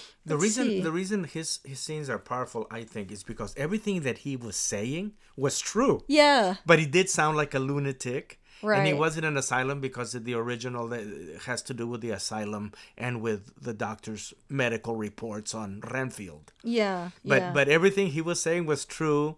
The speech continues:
Speaker 1: He was not crazy. And unfortunately, he was also killed because he tried to help Mina a little bit. And it was
Speaker 2: Yeah.
Speaker 1: unforgivable.
Speaker 2: Right, right. He had a,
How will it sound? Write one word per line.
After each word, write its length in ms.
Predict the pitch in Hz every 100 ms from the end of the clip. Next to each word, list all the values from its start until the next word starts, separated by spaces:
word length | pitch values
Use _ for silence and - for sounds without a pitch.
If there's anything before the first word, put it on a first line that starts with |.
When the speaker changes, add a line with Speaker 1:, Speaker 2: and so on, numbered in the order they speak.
| _ - -
Speaker 1:
He 140 | 139
was 260 | 127 120 110
not 300 | 127 143 -
crazy. 680 | 143 135 131 127 135 131 - - _
And 140 | - 123
unfortunately, 1000 | 123 - 131 117 131 117 110 110 107 101 - - _
he 120 | -
was 200 | 110 104
also 760 | 117 110 - 110 104 87 - 107
killed 440 | - 151 139 127 113
because 460 | 113 - 113 113 -
he 380 | 117 113 107 - - - -
tried 280 | 127 113
to 80 | 127
help 220 | 107 110
Mina 300 | 101 107 104 -
a 80 | 117
little 300 | 143 175 123
bit. 280 | 92 82 - _ -
And 80 | 220
it 100 | 196
was 140 | 180
Speaker 2:
Yeah. 60 | 135
Speaker 1:
unforgivable. 840 | 123 - 104 95 101 92 82 - _ -
Speaker 2:
Right, 440 | 196 190 175 180
right. 160 | 190 175
He 80 | 190
had 120 | 190
a, 140 | 185